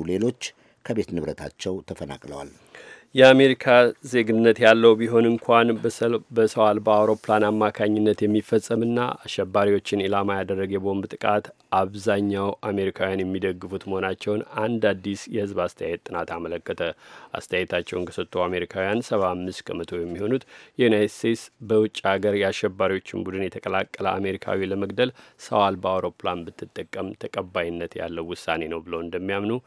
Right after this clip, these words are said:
Speaker 2: የአሶሲየትድ ፕሬስ እና ጂኤፍኬ በጋራ ያካሄዱት የህዝብ አስተያየት ጥናት አመልክቷል። የህዝብ አስተያየት ጥናቱ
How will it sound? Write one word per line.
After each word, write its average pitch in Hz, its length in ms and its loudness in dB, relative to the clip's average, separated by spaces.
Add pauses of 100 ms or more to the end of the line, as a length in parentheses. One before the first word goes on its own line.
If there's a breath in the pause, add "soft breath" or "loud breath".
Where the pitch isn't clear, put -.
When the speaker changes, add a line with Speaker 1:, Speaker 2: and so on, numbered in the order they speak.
(360 loud breath)
Speaker 2:
የአሶሲየትድ 85 680 -8
ፕሬስ - 300 -6
እና 98 180 -2 (600 soft breath)
ጂኤፍኬ 98 580 -10 (260)
በጋራ 90 460 -4
ያካሄዱት 85 600 -6
የህዝብ 98 300 -10
አስተያየት 85 460 -10
ጥናት 90 300 -8
አመልክቷል። 80 540 -8 (420 loud breath)
የህዝብ 127 240 2
አስተያየት 104 420 2
ጥናቱ 104 300 0